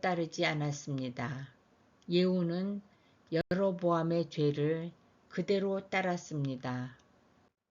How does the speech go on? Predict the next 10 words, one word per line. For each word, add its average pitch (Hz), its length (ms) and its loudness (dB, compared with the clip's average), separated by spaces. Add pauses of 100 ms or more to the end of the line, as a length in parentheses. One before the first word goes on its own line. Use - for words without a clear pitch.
(680)
그러자 185 500 2
여호와께서 151 960 2 (420)
이스라엘 180 640 2
나라의 147 560 2
땅들을 165 800 0 (360)
떼어서 170 720 0 (440)
다른 185 400 0
나라에게 156 840 0 (360)
주기 196 380 -4
시작하셨습니다. 139 1500 -6